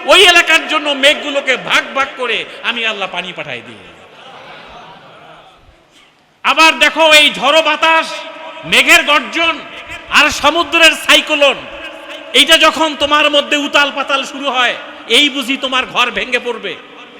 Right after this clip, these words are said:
এই বুঝি তোমার প্লেন ধসে পড়বে, এই বুঝি তোমার জাহাজ ডুবে যাবে, তখন তুমি নাস্তিক হও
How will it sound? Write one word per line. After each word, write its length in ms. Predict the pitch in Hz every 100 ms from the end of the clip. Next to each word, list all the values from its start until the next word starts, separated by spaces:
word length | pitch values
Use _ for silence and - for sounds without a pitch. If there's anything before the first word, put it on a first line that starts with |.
| - -
এই 240 | 254 294
বুঝি 360 | 247 220 277 285
তোমার 320 | 277 277 277 277 -
প্লেন 440 | 269 302 339 320 240
ধসে 260 | 254 - 339
পড়বে, 360 | 359 339 330 226 - - - - - -
এই 380 | 254 339 359 339
বুঝি 340 | 302 320 311
তোমার 340 | 320 302 294 285
জাহাজ 360 | - 277 285 277 190
ডুবে 200 | 302 339
যাবে, 400 | 285 269 240 175 110 - - - -
তখন 360 | 269 269 311 285
তুমি 240 | 302 294
নাস্তিক 560 | 262 247 285 - 330 254
হও 360 | 269 349 294